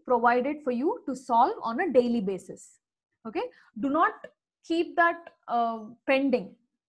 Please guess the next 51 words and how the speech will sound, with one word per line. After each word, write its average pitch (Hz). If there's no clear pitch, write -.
Okay, 339
do 285
not 302
keep 262
that 285
pending. 262
S-, -
try 277
and 392
solve 254
them 403
on 226
the 349
same 269
day. -
It 240
has 254
to 285
be 330
completed 269
on 254
the 254
same 254
day 523
in 370
the 403
classwork 277
only. 185
I'm 247
not 262
asking 269
you 277
to 262
keep 277
in 254
a 240
separate 247
book 254
and 240
write. 392
In 277
the 302
classwork 254
only 247
you 233
have 220
to 247
solve. 214
And 269
every 277
week, 277